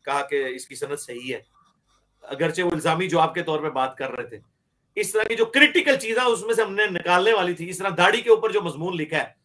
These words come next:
अ, शेख जुबैर साहब ने अल-मुसन्नफ इब्न अबी शैबा से कि इब्राहिम नकी जो है वो रुखसार के बाल उखाड़ लिया करते थे, ये जायज है, हम तो नहीं, हमारी तो जरूरत ही नहीं पड़ती।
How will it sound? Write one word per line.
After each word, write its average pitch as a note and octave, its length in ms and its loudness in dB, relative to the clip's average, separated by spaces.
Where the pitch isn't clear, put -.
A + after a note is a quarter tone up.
अ, A#2+ 680 -4
शेख D3+ 220 -8
जुबैर D#3+ 280 2
साहब D#3+ 320 0
ने D#3 120 -2
अल-मुसन्नफ D#3 680 -6
इब्न D#3 180 -8
अबी D#3 160 -4
शैबा D3+ 320 0
से D3+ 160 -2
कि D#3 120 -8
इब्राहिम D3+ 300 -2
नकी D#3+ 300 -4
जो D#3+ 120 -6
है D#3+ 100 -2
वो D#3+ 300 -4
रुखसार D#3 440 -2
के F3 120 -6
बाल D#3 240 0
उखाड़ D#3 380 -4
लिया D#3+ 160 -4
करते - 320 -12
थे, - 160 -18
ये C3 60 -14
जायज E3 360 2
है, - 160 -10
हम C#3 120 -12
तो G3+ 120 -6
नहीं, G3 120 -4
हमारी E3+ 220 -2
तो E3 100 -8
जरूरत F3+ 240 -6
ही F#3 40 -6
नहीं F3 100 -8
पड़ती। C#3+ 300 -10